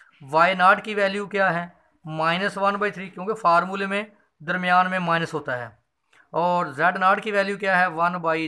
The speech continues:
थ्री। तो सेंटर हमारे पास क्या आ गया? ज़ीरो, माइनस वन बाई थ्री, प्लस वन बाई थ्री, और रेडियस हमारे पास क्या आ गया?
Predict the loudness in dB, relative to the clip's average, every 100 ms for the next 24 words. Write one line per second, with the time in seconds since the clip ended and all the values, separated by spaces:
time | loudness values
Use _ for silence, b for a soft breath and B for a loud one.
0 | -6 -10 -10 -14 b b _ -10 -4 -2
1 | -2 0 0 2 0 0 0 0 -2 -2
2 | 0 0 -2 -2 -6 _ _ _ _ -18
3 | -10 -4 -2 -2 -2 -6 _ _ _ _
4 | _ -4 -2 0 -2 -2 0 0 -2 -4
5 | -8 -8 -14 _ _ _ _ -8 -2 0
6 | 0 -4 -4 -6 -8 -8 -6 -4 -4 -4
7 | -4 -4 -4 -2 0 0 -2 -4 -4 -6
8 | -4 -2 -4